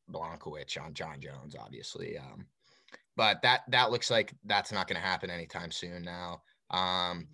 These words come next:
I think Adesanya is just gonna drop that back to the middleweight division and just run through that again. Um, but,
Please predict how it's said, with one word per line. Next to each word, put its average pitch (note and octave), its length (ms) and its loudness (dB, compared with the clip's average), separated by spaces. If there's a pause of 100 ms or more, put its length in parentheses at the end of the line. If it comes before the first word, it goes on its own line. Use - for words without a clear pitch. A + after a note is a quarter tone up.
(280)
I G#2 60 6
think A2 160 4
Adesanya G#2+ 480 4
is - 80 0
just - 160 -4
gonna F#2+ 140 2
drop F2+ 340 2
that F2+ 220 0
back G2+ 280 2
to G2 100 -10
the F#2+ 80 -4
middleweight F2+ 500 0
division F2 500 -2
and F2 200 -4
just - 200 -6
run F2 200 -4
through F2 160 -8
that E2 180 -4
again. E2+ 480 -6
Um, E2+ 460 -6
but, E2+ 240 -4